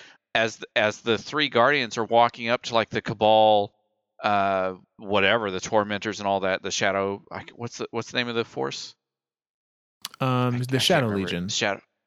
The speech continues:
Speaker 1: Shadow Legion.
Speaker 2: Yeah.
Speaker 1: Yeah. Um, as they're walking up to it, you see him, like, plucking, like, plucking Strand strings, like he, like he's, like, strumming a guitar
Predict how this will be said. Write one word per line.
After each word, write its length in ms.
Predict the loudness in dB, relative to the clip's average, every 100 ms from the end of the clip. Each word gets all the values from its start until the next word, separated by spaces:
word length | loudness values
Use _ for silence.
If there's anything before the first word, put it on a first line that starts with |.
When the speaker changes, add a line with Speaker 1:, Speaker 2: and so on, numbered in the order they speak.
| _
Speaker 1:
Shadow 280 | -2 0 0
Legion. 280 | -2 -4 -6 -6
Speaker 2:
Yeah. 140 | -6 -6 _ -20 -20 _ 0
Speaker 1:
Yeah. 240 | 2 2
Um, 120 | -4 _ _ _ _ -4
as 220 | 0 0
they're 100 | 0
walking 280 | 4 4 4
up 100 | -2
to 160 | 2 0
it, 100 | 0
you 120 | -4
see 260 | -2 0 2
him, 180 | 2 2
like, 200 | 0 0 -4
plucking, 640 | 0 0 -2 -10 -10 -20 _ _ _ _ _ -4
like, 180 | -2 0
plucking 440 | -2 -2 -4 -10 -10
Strand 500 | -6 0 2 2 -2
strings, 640 | -2 -2 -2 -8 -16 -16 _ _ _ _ _
like 160 | -2 -2
he, 140 | -2
like 180 | -2 -2
he's, 180 | -2 -2
like, 140 | -2
strumming 500 | 0 0 0 2 0
a 60 | 0
guitar 640 | -2 0 2 2 0 -4